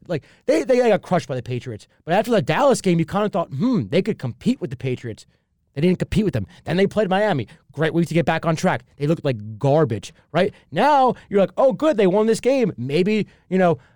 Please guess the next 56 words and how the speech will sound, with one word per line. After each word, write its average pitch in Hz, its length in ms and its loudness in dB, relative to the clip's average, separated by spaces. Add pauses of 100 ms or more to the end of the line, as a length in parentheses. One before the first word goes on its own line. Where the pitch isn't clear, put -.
(140)
hashtag 180 460 2
the 170 120 2
Jets 170 360 0
are 175 60 2
trending 196 320 2
in 202 80 4
the 202 80 2
right 196 140 4
direction 196 440 2
and 151 80 2
maybe 165 200 4
making 175 220 2
a 175 80 2
push - 220 2
for 190 120 -2
the 196 80 2
playoffs. 175 600 0 (960)
They're 156 100 -2
gonna 190 160 0
lose 156 260 2
to 143 80 0
Washington. 131 460 0
You're 113 60 0
gonna 123 160 0
see 143 220 0
that, 110 160 -2 (100)
that 117 220 -6
it's 123 140 -8
just 123 100 -10
not 131 160 -2
a 139 40 0
good 131 200 -6
coached 139 380 -4
team. 131 320 0 (280)
You're 180 140 2
right, 196 180 4
the 139 100 -2
offensive 175 360 0
line's 170 320 0
not 165 160 0
great. 160 300 -2 (180)
The - 100 -18
secondary's 160 580 0
not 165 100 0
good. 170 140 -2 (180)
You - 60 -10
can 190 80 2
point 214 260 2
the 214 80 0
fingers 185 320 0
in 151 40 0
a 147 40 0
lot 151 160 2
of 139 60 0
different 139 240 0
ways. 110 200 0